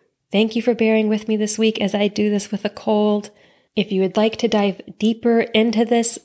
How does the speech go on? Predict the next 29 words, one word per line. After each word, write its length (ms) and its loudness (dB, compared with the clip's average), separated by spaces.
personally, 540 2
one-on-one, 760 0
you 100 -4
can 140 -2
send 220 2
me 120 2
a 60 0
message 600 0
either 300 -2
through 540 0
my 340 -2
email, 400 2
which 160 -2
is 120 -2
in 100 0
the 80 -4
show 260 0
notes, 460 -2
or 100 4
you 100 2
can 140 -2
message 300 2
me 100 2
through 180 -4
our 120 2
Facebook 580 -2
group, 300 0
Self-Esteem 840 -2
Truths. 600 -4